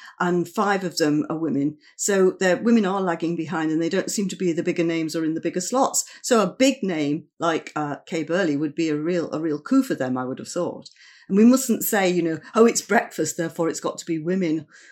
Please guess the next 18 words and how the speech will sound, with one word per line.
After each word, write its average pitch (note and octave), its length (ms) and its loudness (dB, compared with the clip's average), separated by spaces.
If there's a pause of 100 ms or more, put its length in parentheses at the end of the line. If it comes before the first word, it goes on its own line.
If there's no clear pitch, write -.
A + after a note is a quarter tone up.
on F3 120 0
the F3 80 0
grounds E3+ 320 0
that - 160 -2
women F3 320 0
get F3 140 0
up - 80 2
and F3+ 100 0
make F3 160 -2
you C#3+ 100 -2
breakfast. - 480 -4
I F3 80 0
don't F#3 160 -2
know F3 120 -2
what D#3+ 180 -2
that E3+ 200 -8
thinking C#3+ 400 -8
is. C#3+ 220 -6